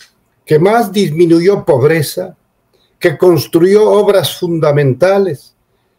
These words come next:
que fue capaz de consagrar la autonomía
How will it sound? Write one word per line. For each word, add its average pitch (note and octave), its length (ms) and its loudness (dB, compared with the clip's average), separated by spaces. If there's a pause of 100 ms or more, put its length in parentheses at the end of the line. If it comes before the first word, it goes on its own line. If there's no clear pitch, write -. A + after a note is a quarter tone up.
(920)
que D3+ 140 0
fue A3 200 2
capaz G3 440 -2
de F3 160 -2
consagrar D#3 1000 0 (420)
la D3 160 0
autonomía D#3 1040 0